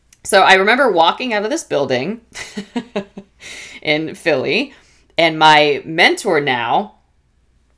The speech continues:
he is looking me in the face. Like, he doesn't even let me process that moment. And he looks me in the face and he's like,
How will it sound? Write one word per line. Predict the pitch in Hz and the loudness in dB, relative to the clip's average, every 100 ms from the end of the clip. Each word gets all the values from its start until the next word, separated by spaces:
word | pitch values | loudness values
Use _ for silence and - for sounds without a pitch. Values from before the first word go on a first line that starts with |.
| _ _ _ _ - | _ _ _ _ -16
he | - 220 170 | -6 -2 0
is | 175 | -2
looking | 175 208 277 269 | 0 -2 -2 -4
me | 247 | -2
in | 202 | -2
the | 160 | -2
face. | 156 127 131 | -2 -4 -4
Like, | 156 | -6
he | 175 | -2
doesn't | 185 233 | 0 -2
even | 277 233 165 | -4 -4 0
let | 226 180 | 0 0
me | 160 | -6
process | - - 147 139 - 226 247 294 | -8 -6 -2 -2 -2 -2 -2 -2
that | - 277 240 | -2 -2 -2
moment. | 262 277 254 | -4 -4 -4
And | |
he | 185 | -2
looks | 160 185 262 | -2 -4 -4
me | 254 | -4
in | |
the | 190 | -4
face | - 143 139 143 | -2 -2 -2 -4
and | |
he's | 151 156 | -6 -2
like, | 147 139 | -2 -2